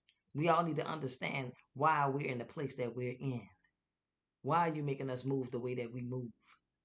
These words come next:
So I thank you, Father God, for removing the burdens. I thank you, Father God, for just continuing to get us equipped, making sure that we're ready, putting us in our wilderness,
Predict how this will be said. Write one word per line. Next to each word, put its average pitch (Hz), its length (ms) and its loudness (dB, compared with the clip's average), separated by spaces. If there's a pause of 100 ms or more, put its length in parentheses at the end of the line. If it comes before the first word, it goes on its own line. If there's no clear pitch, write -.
(360)
So 180 140 0
I 151 140 2
thank 160 300 -2
you, 147 60 -4
Father 135 320 2
God, 123 240 -2
for 123 200 0
removing 127 320 -2
the 120 80 -6
burdens. 123 500 -6 (200)
I 143 100 0
thank 165 280 -2
you, 151 60 -2
Father 127 300 -2
God, 127 280 -4
for 123 100 -4
just 127 220 -2
continuing 139 440 -4
to 120 80 -4
get 120 180 0
us 123 160 -4
equipped, 147 400 -6 (180)
making 147 260 2
sure 139 180 0
that 139 200 -4
we're 135 200 -6
ready, 135 300 0 (200)
putting 185 220 2
us 147 140 4
in 135 100 4
our 156 260 4
wilderness, 123 800 -2